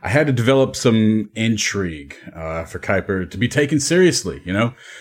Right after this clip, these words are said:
Um, so I wanted Kuiper to be a bit charismatic at the start. And so,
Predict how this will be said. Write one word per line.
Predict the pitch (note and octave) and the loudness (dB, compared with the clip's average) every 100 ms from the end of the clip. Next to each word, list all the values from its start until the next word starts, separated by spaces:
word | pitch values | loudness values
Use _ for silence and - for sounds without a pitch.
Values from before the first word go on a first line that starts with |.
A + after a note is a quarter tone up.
| - - - | -20 -14 -2
Um, | A#2+ A#2+ A#2 A#2+ - - | 4 4 4 2 -2 -6
so | - C#3+ C3+ C#3 - _ | 2 6 6 4 -2 _
I | B2+ | 2
wanted | C3+ F3 A3 - | 6 6 4 0
Kuiper | - A2 G#2 | -2 0 0
to | A2+ | -2
be | G#2+ A2 | 2 0
a | |
bit | F#2+ A2 | 0 -4
charismatic | - A#2+ A2+ F#2 G#2+ G#2+ G#2 | 0 2 2 2 2 2 0
at | F#2+ - | -6 -8
the | |
start. | - - E2 D2 - | -14 -10 -8 -10 -12
And | G#2 G2+ G2+ F#2+ - | -4 -2 -2 -4 -8
so, | - B2 - | -2 0 -2